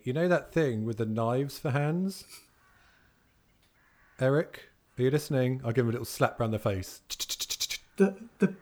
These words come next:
Speaker 2: the, the, the youth that you, that you shot?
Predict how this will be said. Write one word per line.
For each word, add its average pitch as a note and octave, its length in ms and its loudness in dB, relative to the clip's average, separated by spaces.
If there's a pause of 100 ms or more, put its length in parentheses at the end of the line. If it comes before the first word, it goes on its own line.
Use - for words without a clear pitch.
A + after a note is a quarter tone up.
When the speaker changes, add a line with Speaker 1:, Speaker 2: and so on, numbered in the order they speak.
(180)
Speaker 2:
the, - 220 2
the, G3 260 6 (1160)
the F#3 80 8
youth A#3+ 540 6
that G3 120 4
you, D#3 280 2
that F3 140 4
you E3 220 2 (220)
shot? - 600 0